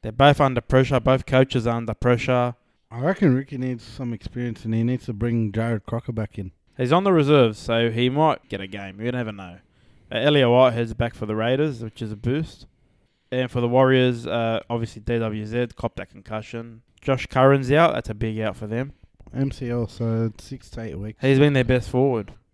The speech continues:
Speaker 2: He
Speaker 1: So
Speaker 2: has.
Speaker 1: it's a massive
Speaker 2: And,
Speaker 1: out.
Speaker 2: um, Freddie had big raps to put him into, um, Origin.
Speaker 1: Yeah. I can't split these teams, man.
Speaker 2: I've gone with the Raiders.
Speaker 1: I'm just gonna go with the Warriors. I think surely they're embarrassed. Surely they're gonna hit back here.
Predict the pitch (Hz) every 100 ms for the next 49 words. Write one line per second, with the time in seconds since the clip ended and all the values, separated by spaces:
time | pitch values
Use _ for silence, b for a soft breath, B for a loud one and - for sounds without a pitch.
0 | _ _ 113 113 139 123 113 117 131 120
1 | 127 131 117 120 131 127 127 123 120 110
2 | - 143 143 135 117 123 120 127 - -
3 | 117 113 127 127 123 123 127 120 117 113
4 | 110 110 b b b b _ 104 123 135
5 | 104 90 - _ 110 117 107 _ b b
6 | - 110 113 147 123 - - 156 101 113
7 | 113 110 - 110 104 107 107 110 - -
8 | 92 117 123 127 143 131 117 110 107 107
9 | 104 - - - _ _ - 139 190 214
10 | 170 151 127 113 117 113 113 117 - 139
11 | - - - 151 151 127 120 110 107 104
12 | 95 92 - - 139 143 131 120 113 107
13 | 101 - 101 104 95 85